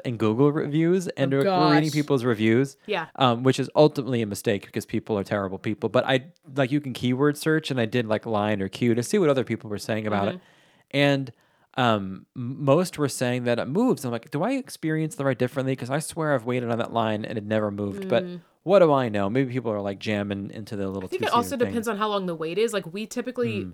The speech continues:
Speaker 2: we're like, if it's a twenty to twenty-five minute wait, we will do it. But
Speaker 1: Gotcha.
Speaker 2: usually, like, we don't wait any longer than that. And
Speaker 1: Okay.
Speaker 2: usually at that point, it's just a continuously moving line. So
Speaker 1: Mm.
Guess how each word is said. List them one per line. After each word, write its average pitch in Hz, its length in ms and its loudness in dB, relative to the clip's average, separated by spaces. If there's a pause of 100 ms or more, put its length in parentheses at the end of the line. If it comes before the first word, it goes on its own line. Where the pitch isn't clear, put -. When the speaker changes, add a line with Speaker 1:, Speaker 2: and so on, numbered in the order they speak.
(260)
Speaker 2:
we're 226 140 4
like, 202 260 0
if 202 140 -8
it's 269 140 -8
a 202 40 -8
twenty 226 380 -4
to 202 100 0
twenty-five 190 480 -4
minute 175 180 -6
wait, 165 300 -4
we 175 160 -2
will 165 140 -8
do 160 240 -6
it. 196 260 -2 (380)
But 180 160 -2
Speaker 1:
Gotcha. 202 160 -2
Speaker 2:
usually, 190 340 -2
like, 170 220 -6
we 180 100 -2
don't 170 160 -4
wait 170 200 -6
any 165 160 -8
longer 165 280 -8
than 160 200 -8
that. 151 260 -4
And 170 160 -2
Speaker 1:
Okay. 190 120 0
Speaker 2:
usually 190 220 -2
at 170 120 -4
that 151 200 -4
point, 214 360 -4
it's 185 260 -6
just 185 320 -8
a 170 220 -8
continuously 185 760 -6
moving 165 380 -6
line. 151 500 -12
So 165 460 -8
Speaker 1:
Mm. 107 260 -6